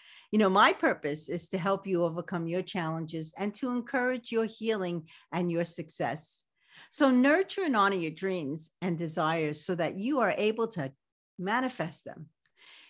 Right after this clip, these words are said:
You know, you can't build a story of success if you give up. So the world is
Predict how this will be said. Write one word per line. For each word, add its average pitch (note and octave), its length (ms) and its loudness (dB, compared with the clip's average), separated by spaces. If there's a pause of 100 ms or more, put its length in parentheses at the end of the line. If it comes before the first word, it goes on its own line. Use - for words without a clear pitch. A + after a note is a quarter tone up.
(160)
You A#3 140 -4
know, C#4 180 4
you C4 200 2
can't E4 400 0 (120)
build C4+ 260 8
a A#3+ 80 6
story G3 560 4
of F3 120 4
success D#3 840 -6 (140)
if F3 220 -6
you D#3 80 -6 (100)
give D3+ 200 -2
up. - 260 -12 (680)
So F#3+ 160 -4
the E3+ 120 -2
world A3 380 4
is - 180 0